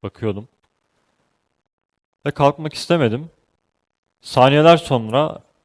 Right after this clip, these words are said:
önümde devrilen beyaz bir masa gördüm. Başımda inanılmaz bir acı hissettim. Etrafımda insanlar toplanmaya başlamıştı.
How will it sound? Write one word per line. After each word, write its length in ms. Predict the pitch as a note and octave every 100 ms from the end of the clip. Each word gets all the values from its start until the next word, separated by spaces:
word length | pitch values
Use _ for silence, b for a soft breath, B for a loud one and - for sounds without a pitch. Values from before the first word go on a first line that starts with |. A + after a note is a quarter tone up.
| _ _ _ _ _ _ _ _ _ _ -
önümde 400 | A#2 C3+ C3+ C#3
devrilen 480 | B2 G#2+ A#2 D3 D#3 _ -
beyaz 240 | B2 A2
bir 60 | B2+
masa 320 | A#2 - A#2+
gördüm. 420 | G#2 F2 E2+ B2 _ _ _ _ _ _ _ _ _ -
Başımda 680 | A#2 - C#3 C3+ D3+ D3 - -
inanılmaz 500 | B2+ C3+ C#3 C#3+ C3
bir 80 |
acı 200 | B2 A#2
hissettim. 640 | C3+ - G2+ - - C#3+ D#3 _ _ _ _ _ _ _ b b b -
Etrafımda 540 | A2 - C3 A2 C3+
insanlar 540 | C3+ B2 C3+ C3 C#3 - _
toplanmaya 580 | - A#2 - A#2+ A#2+ B2+
başlamıştı. 760 | A2 F#2 - F2+ - - C#3+